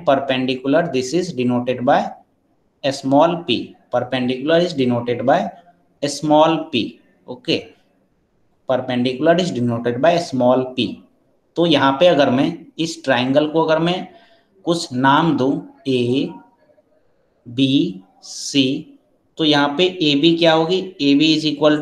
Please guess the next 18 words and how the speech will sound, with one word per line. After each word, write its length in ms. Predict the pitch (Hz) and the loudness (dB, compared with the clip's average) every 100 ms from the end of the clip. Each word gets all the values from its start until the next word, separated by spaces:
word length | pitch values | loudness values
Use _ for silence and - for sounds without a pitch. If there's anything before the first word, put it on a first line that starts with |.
| 185 | -2
to 220 | 202 - - _ - 117 | -2 -4 -12 _ -10 -2
B, 60 | 127 135 170 - - | 2 2 0 -4 0
that 140 | 127 127 | 0 2
is 160 | 151 135 107 | 0 -2 -2
base, 380 | 131 117 139 - - _ _ _ _ _ _ _ | 2 2 0 -4 -12 _ _ _ _ _ _ _
बीसी 360 | 135 139 143 175 | 2 2 4 2
is 80 | 170 | 2
equal 340 | 165 165 165 185 | 0 0 0 -2
to 160 | 214 - - _ - | -4 -4 -18 _ -4
hypotenuse, 840 | 127 135 170 175 151 120 120 147 165 - _ _ _ _ _ _ _ _ _ | -2 0 -2 -2 -2 -2 -4 -6 -8 -16 _ _ _ _ _ _ _ _ _
that 280 | 135 123 117 | -2 0 2
is 220 | 156 165 | 0 -2
denoted 440 | 123 123 127 151 147 | -4 -4 -2 -2 2
by 120 | 156 | 4
small 440 | 151 - 135 139 156 - - | 4 2 2 4 2 -2 -4
h, 440 | 127 113 147 - - _ _ _ _ - | -2 0 -2 -6 -12 _ _ _ _ -4
and 500 | 135 135 160 170 - _ _ - | 0 0 -2 -6 -14 _ _ -20
C 200 | - 139 | 0 4